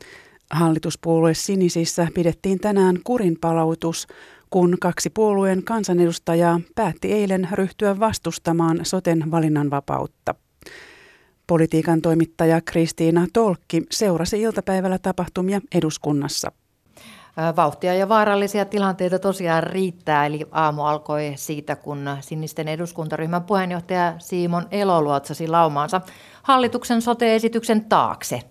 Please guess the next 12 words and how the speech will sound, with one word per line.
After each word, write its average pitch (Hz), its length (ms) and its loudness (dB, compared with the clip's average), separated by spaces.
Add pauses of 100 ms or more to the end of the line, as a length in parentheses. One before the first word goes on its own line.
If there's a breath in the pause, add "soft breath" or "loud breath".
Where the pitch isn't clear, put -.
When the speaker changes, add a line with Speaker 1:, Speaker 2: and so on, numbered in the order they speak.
Speaker 2:
E-, 160 220 -4
Elo 170 240 4
vakuutteli 160 520 -2
kurinpalautuksen 208 960 2
jälkeen, 196 460 0
että 190 380 -2
linja 190 340 -2
pitää 180 580 0
eksyneistä 170 720 -4
lampaista 156 540 0
huolimatta, 143 680 -4
ja 143 140 0